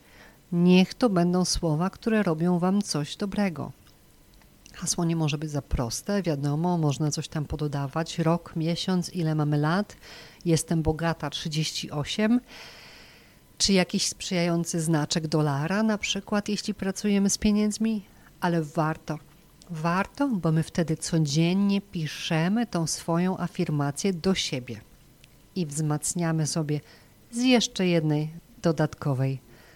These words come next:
strony. Kochani, serdecznie dziękuję za dziś, dziękuję za wysłuchanie. Po więcej zapraszam na stronę w w w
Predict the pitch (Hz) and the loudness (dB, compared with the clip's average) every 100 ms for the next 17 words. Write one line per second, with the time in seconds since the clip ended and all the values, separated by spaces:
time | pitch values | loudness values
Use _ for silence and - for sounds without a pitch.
0 | - - - 175 147 143 - - - - | -12 -6 2 4 2 -2 -12 -20 -20 -20
1 | - - - - - - 190 190 180 180 | -20 -20 -20 -20 -10 -4 0 2 2 0
2 | - - 220 202 233 - 214 175 165 160 | -4 2 2 2 0 2 2 2 2 0
3 | 156 147 143 151 151 143 143 151 - - | 0 0 0 0 0 0 0 -2 -4 -2
4 | 180 180 220 233 226 180 160 - 156 - | 0 0 2 4 4 2 0 -2 -4 0
5 | 143 143 139 143 - - - - - - | 2 2 0 -2 -8 -20 -20 -20 -20 -20
6 | - - 185 190 196 196 190 170 165 - | -10 -4 -2 0 0 0 0 2 2 2
7 | 160 - 156 151 147 - - 165 156 151 | 0 0 -2 -2 -2 -4 -2 2 2 2
8 | 147 143 165 156 147 143 156 | 0 0 -4 -4 -4 -2 -2